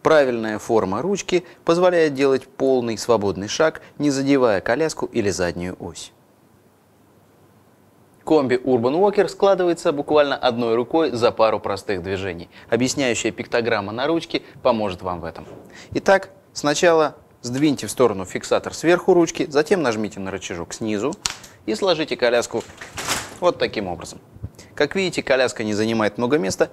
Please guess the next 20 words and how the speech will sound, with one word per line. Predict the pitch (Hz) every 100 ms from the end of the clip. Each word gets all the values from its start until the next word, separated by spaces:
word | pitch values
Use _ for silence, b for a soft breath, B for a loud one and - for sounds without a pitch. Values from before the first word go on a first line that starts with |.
| -
и | 165
устойчива | 156 - 120 113 110
в | 98
вертикальном | 98 98 101 98 90 82
положении. | 98 95 90 85 85 B B B
Разложить | 131 143 151 151 156
ее | 139
также | 117 120 107 104
несложно. | 104 - 104 85 85 B -
Проделайте | 131 139 151 147 135 113 -
все | - 117
те | 110
же | 98
действия | 135 151 -
в | 101
том | 110 90
же | 87
порядке. | 90 85 - - B B B B B -
Сдвиньте | 117 123 110
фиксатор, | 156 - 196 185 -